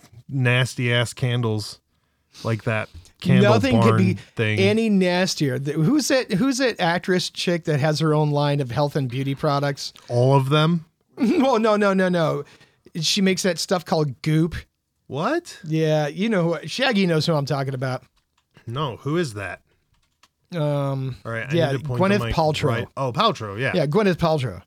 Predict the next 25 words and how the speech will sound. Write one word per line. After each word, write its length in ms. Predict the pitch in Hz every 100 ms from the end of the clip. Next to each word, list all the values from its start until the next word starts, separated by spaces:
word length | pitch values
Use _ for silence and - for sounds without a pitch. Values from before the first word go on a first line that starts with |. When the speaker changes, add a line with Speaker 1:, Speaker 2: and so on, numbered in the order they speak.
| _
Speaker 1:
Yeah, 220 | 185 190
yeah, 200 | 143 160
Speaker 2:
She's 240 | 139 226 220
Speaker 1:
yeah. 40 |
Speaker 2:
also 220 | 262 247 214
the 100 | 185
one 180 | 175
that 100 | 165
sells 260 | - 175 156
a, 80 | 143 -
a 240 | 196 156 143
vagina-scented 800 | 147 143 160 151 - 151 135 123
candle. 380 | 147 135 123 - _ - - 151 - - - - -
Speaker 1:
Okay, 400 | 143 - 113 87 - 349
hold 180 | - 127
on 160 | 113 104
a 60 |
second. 440 | 98 104 90 104 98
We're 140 | 120
gonna 160 | 117 104
delve 240 | 104 101
into 140 | 107 104
that, 200 | 104 87
but 120 | 78
you, 260 | 135 127